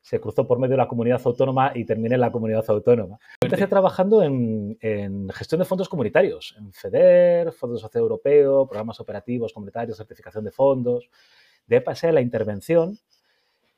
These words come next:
y de ahí pasé a, a gestión de gasto público puro y duro, presupuestación, eh, contratos, gestión pura y dura. Luego, eh,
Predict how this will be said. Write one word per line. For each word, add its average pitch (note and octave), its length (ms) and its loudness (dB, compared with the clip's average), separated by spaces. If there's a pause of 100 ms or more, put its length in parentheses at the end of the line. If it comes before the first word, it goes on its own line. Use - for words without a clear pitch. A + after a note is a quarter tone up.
(160)
y B2+ 80 -2
de C3 120 2
ahí E3 100 4
pasé F#3+ 420 -2
a, A#2+ 300 2
a - 100 -6
gestión - 380 0
de E3 80 4
gasto B2+ 240 -2
público E3 420 -2
puro C#3 300 0
y - 20 0
duro, D3 240 0
presupuestación, A#2 1400 2
eh, G#2+ 380 -6 (240)
contratos, A2+ 1200 0
gestión C3+ 400 -6
pura A#2+ 220 -2
y G2 80 -6
dura. F2+ 260 -14 (200)
Luego, D#3 440 -2
eh, A2+ 260 -2